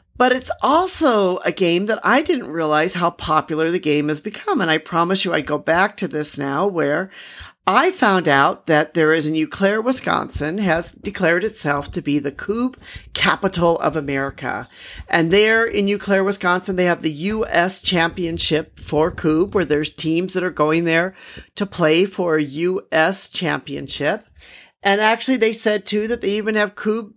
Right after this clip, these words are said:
being played in the schools. So that's why they've kind of declared themselves the Cube Capital of America. And it seems to be from their championships, they've got quite a few different teams showing up from all over the United States. There's different clubs being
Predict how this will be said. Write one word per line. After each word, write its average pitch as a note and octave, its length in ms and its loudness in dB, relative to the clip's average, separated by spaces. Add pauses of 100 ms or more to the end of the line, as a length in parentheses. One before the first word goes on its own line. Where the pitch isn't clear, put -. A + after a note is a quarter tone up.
being G#3+ 280 -4
played G3 360 0
in G#3+ 120 -2
the G#3+ 80 -4
schools. - 680 -6 (380)
So G3 320 2
that's G3 340 0
why G#3 220 2
they've G3 260 0
kind G#3 220 -2
of F#3 100 -6
declared F3 420 -2
themselves E3 520 -4
the F#3 100 -8
Cube F#3 320 -2
Capital D#3 760 -4
of D3 160 -2
America. A3 680 -6 (640)
And A3+ 180 2
it A#3+ 100 2
seems C#4+ 320 0
to C4+ 80 -2
be B3 240 2
from A#3+ 240 -2
their G3+ 320 0
championships, A3+ 800 -2
they've F3+ 180 0
got F3 240 -2
quite E3+ 240 0
a F#3+ 60 -2
few G3+ 180 -4
different F#3 400 -4
teams F#3 360 -2
showing G3+ 360 0
up A3 160 -4
from D#3+ 220 -2
all F3 260 2
over F3+ 160 0
the E3+ 80 -4
United D#3 360 0
States. G#3 540 -2
There's D3 220 -4
different E3 380 -8
clubs E3+ 400 0
being E3+ 340 0